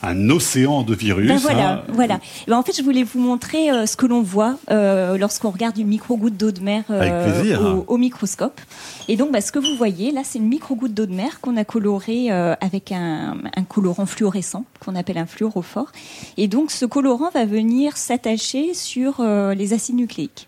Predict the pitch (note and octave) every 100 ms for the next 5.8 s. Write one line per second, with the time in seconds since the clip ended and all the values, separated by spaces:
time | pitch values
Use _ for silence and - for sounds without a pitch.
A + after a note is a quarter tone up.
0 | - F#3+ F#3 D#3+ D3 G3 A3 - A3 -
1 | F3 F3 E3+ E3+ - - F#3+ B3 A#3 -
2 | F#3+ - A#3+ - - - - - - A3
3 | D4+ A#3 F4 - A#3+ - A3+ - A3+ A3
4 | E4 F4+ G#3 G3 G#3 A#3+ A3 - D4+ D#4
5 | A#3 G3+ F#3+ G3 F#3+ C4+ C#5+ -